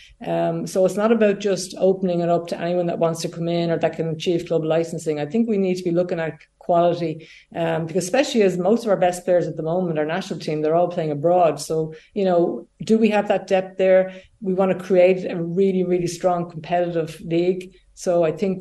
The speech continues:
we should look, we, we need to be looking more about the quality over quantity there, and hopefully then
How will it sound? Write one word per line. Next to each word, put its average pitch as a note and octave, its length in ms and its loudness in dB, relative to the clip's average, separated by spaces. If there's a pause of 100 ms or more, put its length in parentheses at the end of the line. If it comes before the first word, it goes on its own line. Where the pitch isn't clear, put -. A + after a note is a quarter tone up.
we E3 100 -4
should E3+ 160 -6
look, F#3 220 -4
we, E3 60 -4 (160)
we F3 80 -2
need E3+ 180 -2
to - 120 -12
be E3 100 -2
looking E3 320 -4
more D#3+ 140 -2
about D3+ 260 -2 (120)
the D#3 100 0 (420)
quality E3+ 380 0
over D3+ 200 0 (120)
quantity D#3 440 -6
there, D3+ 160 0
and D3 80 -6 (100)
hopefully E3+ 280 -4
then D#3 180 -2